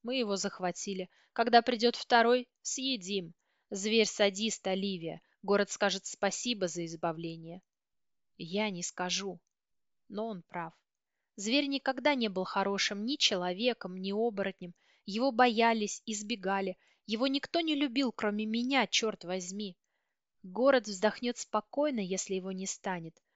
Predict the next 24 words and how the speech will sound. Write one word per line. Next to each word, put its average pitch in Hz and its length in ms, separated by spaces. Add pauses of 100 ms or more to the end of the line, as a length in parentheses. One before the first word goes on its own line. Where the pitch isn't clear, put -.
(160)
Многие 233 400
ещё 233 240
поднимут 208 480
бокалы. 180 580 (580)
Достойный 208 800
финал. 170 500 (520)
Кир 190 220
рассмеялся, 208 880 (240)
и 208 80
цепь 196 320
затряслась 180 640
от 190 100
хохота. - 540 (400)
«Фасолька, 185 580
беги 196 340
отсюда! 175 500 (240)
Беги, 220 480
милая!» 196 580 (680)
Он 185 180
подался 185 500
вперёд, 240 480
и - 60
цепь - 320
натянулась. 180 680